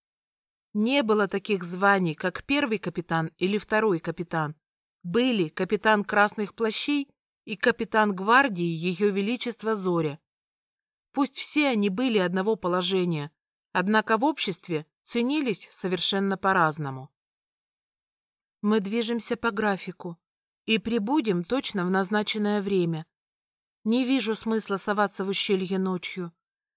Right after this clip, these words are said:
Пусть лучше воительницы отдохнут и отоспятся», констатировала змея. «Ладно,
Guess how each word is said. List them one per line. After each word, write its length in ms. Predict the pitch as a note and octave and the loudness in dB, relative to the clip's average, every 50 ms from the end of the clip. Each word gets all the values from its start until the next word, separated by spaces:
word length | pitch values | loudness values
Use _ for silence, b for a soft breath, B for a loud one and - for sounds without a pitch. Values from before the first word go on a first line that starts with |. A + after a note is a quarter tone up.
| _ _ _ _ _ _ _ - | _ _ _ _ _ _ _ -4
Пусть 300 | A#3+ B3+ A#3 - - - | -4 -2 -2 -4 -4 0
лучше 320 | A#3 A#3+ A#3+ - - B3 | 0 2 2 2 2 4
воительницы 760 | A3+ A3+ A#3+ A#3 A3 - - G#3+ G3+ G3+ G3+ G3+ - - - | 4 4 4 2 0 0 0 0 2 2 0 0 0 0 2
отдохнут 680 | G#3 G#3 G3 F#3 F#3 G#3+ A3 - - D4 D#4+ D4+ - - _ | 2 2 2 0 -2 -4 -4 -4 -4 -4 -4 -4 -6 -12 _
и 100 | - G3+ | -2 0
отоспятся», 920 | G3 G#3 G3+ G#3+ G#3 - - - - F#3+ F3+ E3+ - - - F#3 E3+ E3 - _ _ _ _ _ _ _ _ _ _ _ _ _ _ | 0 0 0 0 -2 -2 -2 -2 -2 -2 -2 -2 -4 -6 -4 -4 -6 -8 -12 _ _ _ _ _ _ _ _ _ _ _ _ _ _
констатировала 840 | - G3+ G#3+ G#3 - - A#3 A3+ - B3+ B3 A#3+ A#3 A3+ A#3 A3+ A3 | 0 2 2 2 2 0 0 -2 0 0 2 2 2 2 2 2 2
змея. 560 | G3 G#3 G#3+ G#3+ G#3 F#3 F3+ F3 D#3 D3 D3 - _ _ _ _ _ _ _ _ _ _ _ _ _ _ _ _ _ _ _ _ _ _ _ _ _ _ _ | 0 0 0 -2 -2 -2 -2 -2 -4 -4 -6 -12 _ _ _ _ _ _ _ _ _ _ _ _ _ _ _ _ _ _ _ _ _ _ _ _ _ _ _
«Ладно, 560 | C4 C4 C4+ C4 C4+ B3+ G3+ F#3+ F3 D#3+ E3 | 2 6 8 8 8 6 4 0 -2 -4 -6